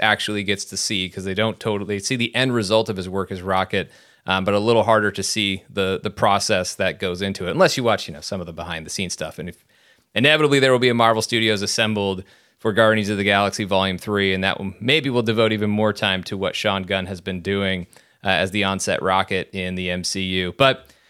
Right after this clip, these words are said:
as I said, Kevin Bacon is back. So are the old ninety-sevens. It's time to, it's, here it is Christmas time. A song that, uh, Kevin Bacon really performed. That's his voice. Although, and, but, and it was written by, uh, I think,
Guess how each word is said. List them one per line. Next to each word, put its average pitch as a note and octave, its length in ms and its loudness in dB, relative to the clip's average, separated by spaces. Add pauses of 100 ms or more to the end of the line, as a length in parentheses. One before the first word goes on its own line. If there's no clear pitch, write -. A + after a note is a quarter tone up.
(140)
as G2+ 80 -2
I G2 40 -2
said, D3+ 440 2
Kevin A#2+ 240 2
Bacon A2 300 0
is F2+ 80 -6
back. D#3 460 2 (260)
So - 240 2
are A#2 120 4
the A2 120 4
old A2 140 6
ninety-sevens. D3 760 4
It's F#2+ 200 -4
time A#2+ 460 2
to, G#2 120 -4
it's, G2+ 200 -4
here D#3+ 360 4
it D#3 80 4
is D3 140 2
Christmas C#3 420 0
time. A2 460 0 (580)
A G2+ 100 -6
song A#2 340 2
that, A2 220 0
uh, G#2 120 2
Kevin D3+ 300 4
Bacon D3+ 300 2
really D3+ 280 4
performed. C#3+ 560 2
That's A#2+ 220 4
his C3 180 0
voice. A#2 420 2
Although, G#2+ 220 0
and, G2+ 220 -4 (100)
but, G#2 100 0
and A2 100 -2
it G#2+ 60 2
was G2+ 160 -4
written A2 280 -2
by, G#2 420 2 (420)
uh, F#2 420 2
I F#2+ 80 -8
think, A#2+ 280 -2